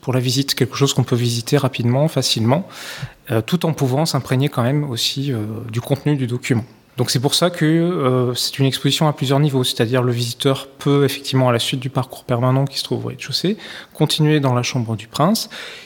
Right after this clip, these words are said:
Il aura face à lui trois panneaux, trois vitrines, quelques cartels. Euh, cela peut lui conv-, cela peut suffire à la visite, mais s'il le souhaite, il peut aussi retirer, euh, auprès de la banque d'accueil du musée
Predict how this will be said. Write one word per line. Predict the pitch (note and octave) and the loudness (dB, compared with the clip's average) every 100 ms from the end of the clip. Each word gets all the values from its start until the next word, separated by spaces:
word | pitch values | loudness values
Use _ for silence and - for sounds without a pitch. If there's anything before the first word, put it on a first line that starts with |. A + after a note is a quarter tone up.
| - | -10
Il | C3 | -2
aura | B2+ C3+ | 2 2
face | - C3+ - | 2 0 2
à | |
lui | B2+ D#3 | 2 0
trois | - C#3+ | 0 0
panneaux, | C3 C3 E3 G#3+ - - - - - - | 2 2 2 0 -4 -18 -18 -20 -20 -12
trois | - D3 | -4 -2
vitrines, | C3+ C3+ - F#3 G#3+ | 0 -2 0 2 2
quelques | D3+ - | -2 -4
cartels. | A#2 A#2 - F3 A#3+ - - - - _ D3+ | -4 -4 0 -2 -2 -10 -18 -20 -20 _ -8
Euh, | A2+ A#2+ | -6 -4
cela | - - C#3 | -2 2 2
peut | C#3+ D3 | 2 2
lui | C#3 | 2
conv-, | - B2+ B2+ | 2 0 0
cela | - - C3+ C3+ | -8 -2 0 2
peut | C3+ | 0
suffire | A#2 C3+ - B2+ | -4 -4 -2 2
à | |
la | A#2 | 2
visite, | A2 E3 - | 2 -2 0
mais | C3+ | 0
s'il | C3 C#3 | 2 2
le | C3+ | 2
souhaite, | B2+ - F3 A3 - | 0 0 0 0 -4
il | D#3+ | -6
peut | C3 B2+ | 0 0
aussi | B2 D#3 | 0 0
retirer, | C#3 C3 C#3+ C3+ D3 C#3+ - - | 0 0 0 0 0 0 -8 -6
euh, | A#2+ A2+ G#2+ G#2+ B2 | -2 0 -2 -4 -6
auprès | C#3+ B2 D3 | -6 -2 -2
de | B2 | 0
la | |
banque | A#2+ B2+ B2+ | 2 2 0
d'accueil | B2+ - C#3 | -2 0 0
du | B2+ A2 | 0 -4
musée | G#2 G#2 G3 | -2 0 -2